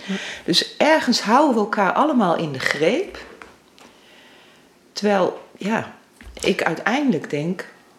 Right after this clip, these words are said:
Speaker 2: laten we gewoon beginnen op de bank bij die mensen.
Speaker 1: Ja.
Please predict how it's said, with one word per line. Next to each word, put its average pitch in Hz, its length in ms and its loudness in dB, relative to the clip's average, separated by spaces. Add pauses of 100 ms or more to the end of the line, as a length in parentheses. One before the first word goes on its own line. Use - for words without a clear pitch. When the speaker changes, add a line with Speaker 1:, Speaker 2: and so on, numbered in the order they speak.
(720)
Speaker 2:
laten 196 300 0
we 165 60 -4
gewoon 233 280 2
beginnen 226 400 0
op - 120 -8
de - 80 -6
bank 180 400 0
bij 175 140 -4
die 156 80 -10
mensen. - 400 -12 (140)
Speaker 1:
Ja. 190 180 -2